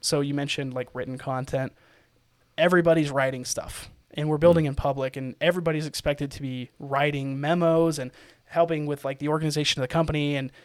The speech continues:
Speaker 1: and then beyond that, actually writing content themselves. And this will be more prevalent in the coming months. But I recently wrote th-, this early this week, actually, I wrote a blog, I wrote two blogs at the same time using the tool.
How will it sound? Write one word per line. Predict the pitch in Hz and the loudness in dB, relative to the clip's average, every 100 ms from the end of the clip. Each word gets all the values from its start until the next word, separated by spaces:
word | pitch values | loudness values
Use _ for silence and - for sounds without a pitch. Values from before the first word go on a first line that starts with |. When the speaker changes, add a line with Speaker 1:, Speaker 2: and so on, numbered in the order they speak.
| _ | _
Speaker 1:
and | - | -4
then | 160 151 | -2 -2
beyond | 151 156 196 165 | 0 2 4 2
that, | 139 | 2
actually | 139 151 165 | 2 2 2
writing | 143 143 156 147 | 2 4 2 0
content | 151 147 147 139 | -2 -4 -4 -6
themselves. | 131 120 151 147 139 | -6 -4 2 4 4
And | 127 139 | 0 -8
this | - | -8
will | 143 | -8
be | 131 127 - _ _ | -8 -10 -14 _ _
more | 165 165 156 | 0 2 2
prevalent | - 139 139 135 139 | 0 -2 -2 -6 -6
in | 139 | -10
the | |
coming | 127 135 127 | -6 -6 -4
months. | 131 147 - | -2 -2 -4
But | 139 127 - - - _ - | -4 -4 -6 -20 -20 _ 0
I | 156 175 | 4 4
recently | 160 175 175 170 156 | 2 -2 -2 -2 -4
wrote | 143 139 151 147 - - - | -4 0 0 0 -2 -8 -6
th-, | 160 185 | -4 -2
this | 175 185 - | 0 0 0
early | 185 185 165 | 0 2 2
this | 151 175 | 0 0
week, | 175 | 0
actually, | 143 135 151 143 | 0 0 -2 0
I | 156 | 2
wrote | 175 175 | 4 2
a | 147 | 2
blog, | 143 147 147 | 0 2 4
I | 170 | 4
wrote | 170 - | 4 2
two | 196 | -2
blogs | 180 175 175 - | 6 8 8 4
at | |
the | 147 | -2
same | - 170 | -2 -2
time | 156 165 156 | 0 -2 0
using | 156 151 147 | -2 -4 -6
the | 143 | -6
tool. | - 151 139 | -6 -4 -4